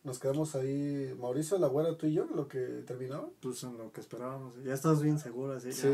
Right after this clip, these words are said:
Speaker 2: ya,
Speaker 1: para ya, ya era, ya era el último tramo, sí, ya eran unos pasos y ya habíamos llegado. Nos quedamos ahí arriba, ¿qué? ¿Quince minutos?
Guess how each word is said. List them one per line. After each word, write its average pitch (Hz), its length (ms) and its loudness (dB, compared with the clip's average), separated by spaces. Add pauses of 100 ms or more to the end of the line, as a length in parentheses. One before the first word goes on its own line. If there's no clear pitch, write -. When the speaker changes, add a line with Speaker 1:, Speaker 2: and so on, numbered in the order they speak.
(100)
Speaker 2:
ya, 123 60 -4
Speaker 1:
para 117 300 6
ya, 120 480 4 (100)
ya 165 160 10
era, 247 160 8
ya 208 120 12
era 254 100 12
el 247 60 8
último 220 260 6
tramo, 185 260 10
sí, 156 160 0
ya 175 120 10
eran 180 160 8
unos 175 160 2
pasos 156 240 4
y 147 40 4
ya 139 80 4
habíamos 139 220 4
llegado. 143 260 2 (1800)
Nos 127 160 -2
quedamos 147 340 4
ahí 135 60 2
arriba, 143 320 6
¿qué? 147 300 4
¿Quince 320 300 2
minutos? 415 480 6